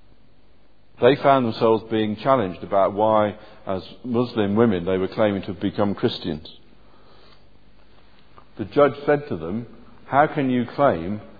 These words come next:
to have heard from God? What right do you have to claim that God will speak to you?" Do you know what their answer was to the judge in that court?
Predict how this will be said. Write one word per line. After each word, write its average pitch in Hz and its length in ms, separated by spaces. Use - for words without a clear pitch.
to 120 80
have 110 160
heard 120 320
from 107 200
God? 101 340
What 131 220
right 131 300
do 120 80
you 117 120
have 110 320
to 95 80
claim 90 500
that 95 160
God 101 220
will 98 100
speak - 400
to - 80
you?" 95 280
Do - 600
you - 20
know 117 80
what 127 80
their 127 120
answer 131 300
was 123 220
to 120 80
the 110 100
judge 135 340
in 113 120
that 117 200
court? 156 320